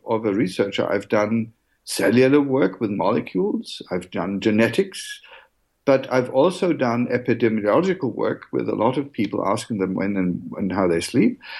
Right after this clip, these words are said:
uh, but also, um, work in, in factories where I, um, do experiments, what happens if you change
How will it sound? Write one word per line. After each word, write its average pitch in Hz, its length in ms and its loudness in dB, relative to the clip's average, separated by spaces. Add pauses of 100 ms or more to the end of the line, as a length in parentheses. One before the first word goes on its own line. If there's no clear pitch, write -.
(340)
uh, 131 220 6 (180)
but 139 140 2
also, 190 640 2
um, 185 400 0 (220)
work 170 320 4
in, 165 420 0
in 151 200 0
factories 151 640 0
where 120 420 4
I, 120 320 2 (120)
um, 120 400 2 (120)
do 147 120 6
experiments, 147 680 2
what 147 180 2
happens 127 420 -2
if - 240 -8
you - 80 0
change 117 580 -2